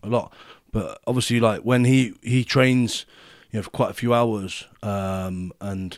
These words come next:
like, he, he, he'll sleep, you know, eight hours a night. But I'll always, like,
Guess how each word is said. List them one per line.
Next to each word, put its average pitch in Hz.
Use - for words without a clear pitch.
like, 104
he, -
he, 110
he'll 113
sleep, 127
you 117
know, 98
eight 123
hours 110
a 107
night. 117
But 92
I'll 123
always, 120
like, 101